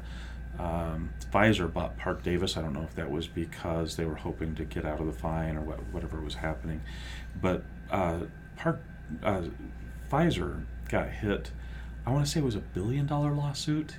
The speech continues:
in the end, um, and they ended up paying. It was a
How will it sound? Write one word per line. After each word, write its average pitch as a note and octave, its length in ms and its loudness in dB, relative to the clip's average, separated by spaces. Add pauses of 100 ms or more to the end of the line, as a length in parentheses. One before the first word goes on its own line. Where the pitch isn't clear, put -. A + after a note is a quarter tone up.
in C3 120 0
the B2+ 140 6
end, C3+ 300 4 (560)
um, F2 560 2 (680)
and F#2+ 220 2
they G2 80 6
ended F#2+ 160 4
up F2 160 -4
paying. F#2 360 2
It G#2+ 120 4
was G2 180 2
a E2+ 140 2